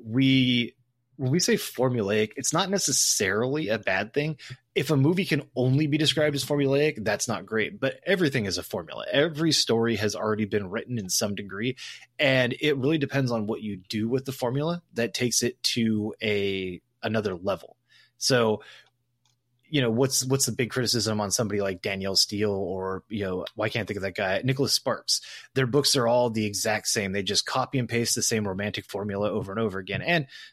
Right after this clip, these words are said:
it's, it's true, right? Or it's, it's true to some people. And so it is easy to dismiss them as formulaic. But like I said, everything is formulaic. And so if you use the formula well, you can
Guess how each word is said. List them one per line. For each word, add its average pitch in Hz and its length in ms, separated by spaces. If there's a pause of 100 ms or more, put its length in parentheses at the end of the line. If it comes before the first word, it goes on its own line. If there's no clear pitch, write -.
(160)
it's, 123 320
it's - 220
true, - 360 (260)
right? 120 160
Or 156 240 (140)
it's, 143 160
it's 139 220
true 170 160
to 123 80
some 143 180
people. - 340
And 120 160
so 107 480 (1200)
it 151 160
is 123 560 (560)
easy 160 280
to 131 120
dismiss 107 360
them 117 120
as 104 120
formulaic. 95 480 (340)
But 170 260 (600)
like 123 140
I 113 40
said, 110 200
everything 117 360
is 104 240
formulaic. 135 560
And 107 160
so 110 480 (760)
if 143 160
you 143 60
use 135 220
the 135 80
formula 127 400
well, 143 480
you 110 200
can 117 260